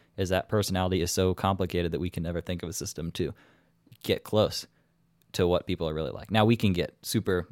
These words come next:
broad ideas. We're like, one, okay, that's pretty close to a bunch of people. Two, that's pretty close to a bunch of people. But we can never get specific until we know the person.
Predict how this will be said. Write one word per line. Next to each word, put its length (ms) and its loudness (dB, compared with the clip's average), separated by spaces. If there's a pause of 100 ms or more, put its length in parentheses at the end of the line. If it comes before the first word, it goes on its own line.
(140)
broad 300 6
ideas. 480 0
We're 80 -6
like, 160 -8
one, 360 0
okay, 200 -8
that's 200 0
pretty 240 0
close 260 -4
to 80 -8
a 20 -4
bunch 160 -6
of 40 -18
people. 220 -8
Two, 180 -2
that's 200 -4
pretty 180 -10
close 240 -8
to 60 -6
a 40 -4
bunch 160 -6
of 60 -18
people. 240 -4 (220)
But 80 0
we 120 2
can 140 0
never 180 2
get 140 -4
specific 440 -4
until 200 -6
we 100 -2
know 180 -2
the 80 -10
person. 320 -12